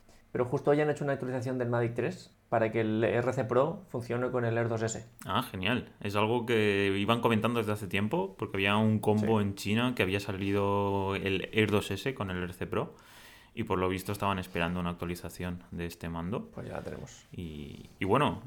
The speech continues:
Speaker 2: seguimos teniendo problemas de humedad. La pantalla deja o,
Speaker 1: Ya.
Speaker 2: o
Speaker 1: Bueno, no, no, no la he probado más, pero bueno, supongo que sí.
Speaker 2: Sí. Bueno, ya hablaremos más sobre el tema ese, sobre los errores que estamos detectando en el R C Pro.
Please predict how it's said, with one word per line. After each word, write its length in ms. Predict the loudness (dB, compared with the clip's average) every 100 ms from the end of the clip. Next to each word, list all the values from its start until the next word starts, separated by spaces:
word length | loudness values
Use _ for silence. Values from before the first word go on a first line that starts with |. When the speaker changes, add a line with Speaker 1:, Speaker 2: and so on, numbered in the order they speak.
| -6
Speaker 2:
seguimos 420 | 2 4 4 4
teniendo 380 | 2 4 2 2
problemas 580 | 4 4 2 -2 -4 -2
de 100 | 0
humedad. 440 | 2 2 2 -2 -4
La 100 | -4
pantalla 300 | -2 0 0
deja 480 | 0 0 -2 -2 -4
o, 180 | -6 -4 -2
Speaker 1:
Ya. 220 | -2 -4 -10 _ -12
Speaker 2:
o 440 | -6 -6 -6 -8 0
Speaker 1:
Bueno, 280 | 2 2 2
no, 180 | 0 0
no, 160 | -2
no 460 | -4 -4 -6 -4 0
la 40 | 2
he 40 |
probado 240 | 6 6
más, 140 | 6 2
pero 260 | 2 2 2
bueno, 160 | 0
supongo 280 | 0 -2 -2
que 80 | -4
sí. 100 | -6
Speaker 2:
Sí. 60 | -10 -14 _ _ -18 -10
Bueno, 220 | -10 -10 -18 -20 -20 -20 0
ya 80 | 6
hablaremos 440 | 8 8 8 4 0
más 220 | -2 -2
sobre 220 | -4 -4
el 80 | -2
tema 260 | -2 -2 -4
ese, 280 | -4 -8
sobre 240 | -4 -2 0
los 380 | 0 -2 -10 -12
errores 480 | -6 -4 -4 -6 -8
que 80 |
estamos 500 | -8 -6 -6 -6 -6
detectando 640 | -4 -4 -4 -4 -4 -4 -6
en 160 | -10 -8
el 60 | -6
R 160 | -8
C 120 | -10 -4
Pro. 200 | -4